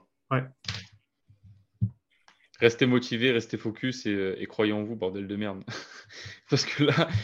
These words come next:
Speaker 2: on a encore la preuve, la preuve que c'est possible avec Axel aujourd'hui, quoi.
Speaker 1: Et franchement, je suis pas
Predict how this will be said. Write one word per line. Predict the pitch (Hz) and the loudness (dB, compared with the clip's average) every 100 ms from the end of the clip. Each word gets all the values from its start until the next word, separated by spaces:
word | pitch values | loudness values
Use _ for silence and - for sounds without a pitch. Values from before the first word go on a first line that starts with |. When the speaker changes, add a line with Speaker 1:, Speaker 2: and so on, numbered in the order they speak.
| - - | -2 0
Speaker 2:
on | 113 | 4
a | |
encore | 117 117 135 | 6 6 6
la | 123 110 | 6 6
preuve, | - 120 107 107 - | 0 0 0 0 0
la | 104 | -4
preuve | - 117 | -2 -4
que | - | -2
c'est | 104 107 | -4 -2
possible | 110 - 117 | -4 -4 0
avec | 104 95 | 0 0
Axel | 101 - 104 | -4 -2 -4
aujourd'hui, | 104 117 123 | -4 -6 -8
quoi. | - - _ _ _ _ - | -10 -14 _ _ _ _ 2
Speaker 1:
Et | |
franchement, | 135 160 - 214 | 2 0 4 2
je | - | 2
suis | - | 2
pas | 165 160 135 | 4 4 2